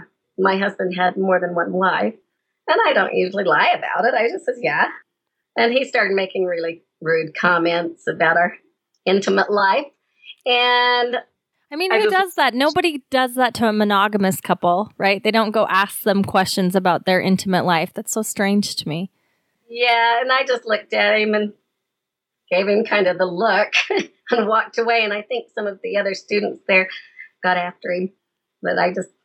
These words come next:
Speaker 1: kind of avoided him. I didn't need him to be <laughs> where he was. He had his problem. If he had, if he could have thoughts like that, that's his problem.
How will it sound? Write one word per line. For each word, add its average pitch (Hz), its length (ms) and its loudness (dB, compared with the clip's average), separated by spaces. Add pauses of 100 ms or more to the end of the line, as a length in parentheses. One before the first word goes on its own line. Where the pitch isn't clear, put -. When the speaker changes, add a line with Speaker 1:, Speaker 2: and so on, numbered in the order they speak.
(240)
Speaker 1:
kind 185 120 2
of 175 60 2
avoided 165 480 0
him. 180 140 0
I 175 80 4
didn't 170 220 2
need 170 220 -2
him 175 200 0 (220)
to 160 140 2
be 170 320 2 (180)
<laughs> - 180 -20
where 185 220 2
he 170 220 -4
was. 180 280 2
He 185 180 0
had 175 140 4
his 175 280 -2
problem. 175 380 2
If 190 140 0
he 302 160 0
had, 226 160 2
if - 380 -14
he 254 140 2
could 226 280 2
have 226 240 2
thoughts 220 260 0
like 196 220 -2
that, 190 260 2
that's 185 240 -4
his 185 220 -6
problem. 185 420 0